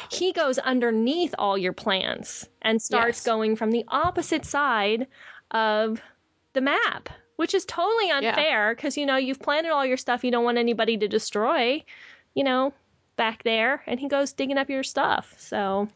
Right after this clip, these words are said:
Speaker 2: And, and you have to suddenly start thinking backwards.
Speaker 1: Exactly. You have to start thinking about putting your defenses on the other side of your map from where you're, you know, you're not used to doing it.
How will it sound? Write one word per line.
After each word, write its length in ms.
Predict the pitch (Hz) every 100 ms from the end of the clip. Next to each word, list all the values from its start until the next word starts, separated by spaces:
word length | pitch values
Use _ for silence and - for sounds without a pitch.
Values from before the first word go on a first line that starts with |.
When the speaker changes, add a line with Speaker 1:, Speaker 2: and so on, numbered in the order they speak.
| -
Speaker 2:
And, 340 | 233 208 202
and 260 | 196 196 226
you 100 | 233
have 120 | 226
to 140 | 226 185
suddenly 400 | - 240 214 196
start 260 | - 190
thinking 320 | 196 202 180 180
backwards. 540 | 190 196 190 160 -
Speaker 1:
Exactly. 520 | 208 214 214 214 202
You 80 | 196
have 160 | 254 277
to 80 | 285
start 260 | 240 196
thinking 320 | - 220 208
about 220 | 202 196 -
putting 260 | 226 214
your 80 | 196
defenses 380 | 190 202 196 196
on 100 | 208
the 140 | 202
other 240 | - 208 202
side 240 | - 208
of 60 | 202
your 140 | 180
map 340 | 185 254 262 -
from 180 | - 190
where 120 | 180
you're, 300 | 180 180 175 -
you 140 | 185
know, 160 | 175 170
you're 180 | 190 185
not 220 | 175 -
used 340 | 185 202 -
to 80 | 202
doing 300 | 170 170 165
it. 180 | -